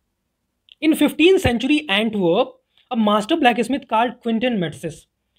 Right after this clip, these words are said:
एंटवर्प में फिफ्टीन सेंचुरी में एक मास्टर ब्लैकस्मिथ हुआ करता था जिसका नाम था क्विंटन मेट्सिस, एक लोहार हुआ करता था। Fell in love with a painter's daughter,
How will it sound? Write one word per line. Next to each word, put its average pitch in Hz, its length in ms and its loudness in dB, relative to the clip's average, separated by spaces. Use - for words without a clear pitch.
एंटवर्प 185 500 0
में 156 200 -8
फिफ्टीन 269 340 0
सेंचुरी 214 400 0
में 214 240 -2
एक 269 240 -4
मास्टर 214 540 0
ब्लैकस्मिथ 240 720 0
हुआ 196 180 0
करता 180 300 -6
था 185 60 0
जिसका 175 240 -6
नाम 156 220 -6
था 185 220 0
क्विंटन 214 480 0
मेट्सिस, 147 400 -6
एक 226 120 -6
लोहार 233 360 4
हुआ 156 180 -2
करता 151 260 -8
था। 151 220 -10
Fell 320 140 4
in 330 120 6
love 220 200 2
with 240 100 0
a 233 120 0
painter's 180 400 -4
daughter, 208 280 -8